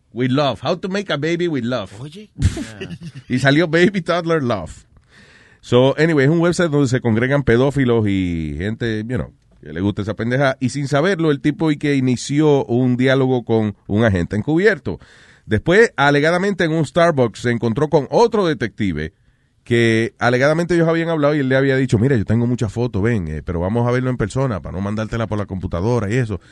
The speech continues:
Speaker 1: Y quedaron de acuerdo, se reunieron en un Starbucks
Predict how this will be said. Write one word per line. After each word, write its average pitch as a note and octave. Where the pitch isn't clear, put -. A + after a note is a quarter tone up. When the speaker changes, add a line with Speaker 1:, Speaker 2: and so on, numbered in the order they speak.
Speaker 1:
Y F#2
quedaron A2
de D#3+
acuerdo, C3
se G#2+
reunieron A2
en C#3
un C#3
Starbucks G2+